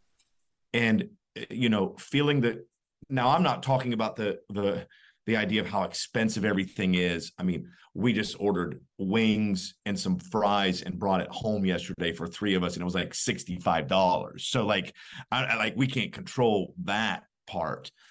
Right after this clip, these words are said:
But, like, at the holiday season, I think there's some self-imposed stress. And, um, a few years ago, we started a tradition, <laughs> which is kinda goofy,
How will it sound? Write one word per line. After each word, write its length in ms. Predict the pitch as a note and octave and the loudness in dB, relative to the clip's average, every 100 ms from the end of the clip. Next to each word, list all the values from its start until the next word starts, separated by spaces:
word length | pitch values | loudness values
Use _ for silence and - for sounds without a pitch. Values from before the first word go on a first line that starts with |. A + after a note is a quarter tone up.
| _ - | _ -6
But, 180 | A2 C3+ | -2 2
like, 260 | B2+ - - | 0 -2 -4
at 140 | - C3+ | -2 0
the 80 | |
holiday 520 | C3 A#2+ G3 B3 C#3 A#2+ | -2 0 0 2 2 0
season, 440 | - B2+ A#2+ C3+ | 0 0 0 -2
I 80 | B2 | -4
think 220 | C3 F#3+ | -4 -4
there's 180 | - C3 | -4 -2
some 220 | D#3+ D3 | 0 -2
self-imposed 920 | C3+ C3+ C3 C3 A2 - A2+ A#2 G#2+ - | 0 2 2 2 0 0 0 0 -2 -6
stress. 600 | - - F#2 E2 - - - - - _ - | -8 0 0 0 -2 -10 -12 -20 -20 _ -2
And, 280 | C3 A#2+ A2 | 2 2 2
um, 180 | B2 B2 | 2 2
a 60 | B2+ | 0
few 160 | F3+ | 0
years 240 | G3 F3+ E3+ | 0 0 0
ago, 160 | A#2+ | -2
we 160 | A#2 C3+ | 0 0
started 360 | - C#3+ B2+ | 2 0 0
a 80 | G#2 | -2
tradition, 760 | - - F2+ F#2 F#2 C#3 D3 C#3 _ _ _ _ _ _ _ _ - - | -4 -8 -2 0 0 0 -2 -4 _ _ _ _ _ _ _ _ -12 -4
<laughs> 720 | A3 - - - - _ _ | -2 -2 -2 -10 -20 _ _
which 440 | - C#3+ C3 D3+ C3+ | -2 0 2 2 2
is 120 | C3+ | 0
kinda 260 | - C#3+ A#2 | -2 -2 -4
goofy, 720 | F2+ B2 C#3+ C#3 E3 F3+ | 0 2 2 -2 -2 -2